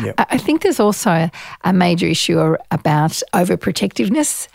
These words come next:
Speaker 2: and so there's sort of the two extremes, overprotectiveness and worrying about the child going back to school, or in, more importantly, going back to sport. And very often, um, we see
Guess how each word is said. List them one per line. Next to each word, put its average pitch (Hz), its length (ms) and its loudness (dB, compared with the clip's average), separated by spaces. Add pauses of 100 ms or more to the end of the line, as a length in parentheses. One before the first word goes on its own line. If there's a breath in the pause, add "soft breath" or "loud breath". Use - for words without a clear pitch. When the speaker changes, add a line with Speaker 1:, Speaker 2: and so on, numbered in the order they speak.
(220 loud breath)
Speaker 2:
and 196 180 0
so - 80 -4
there's 208 180 -2
sort 208 120 -4
of 208 80 -2
the 180 80 -4
two 208 160 -2
extremes, 220 560 -2 (340 loud breath)
overprotectiveness 185 920 0
and 180 220 2
worrying 180 420 2
about 165 260 -2
the 180 60 -8
child 165 440 -4 (220)
going 165 240 -2
back - 200 -6
to - 80 -10
school, - 420 -4 (580 loud breath)
or 190 220 2
in, 196 160 0
more 180 240 2
importantly, 170 440 -4
going 165 240 -2
back 151 200 -4
to - 80 -6
sport. - 560 -2
And 196 360 0
very 285 300 2
often, 175 520 2 (500 loud breath)
um, 160 260 2
we 170 160 2
see 160 720 2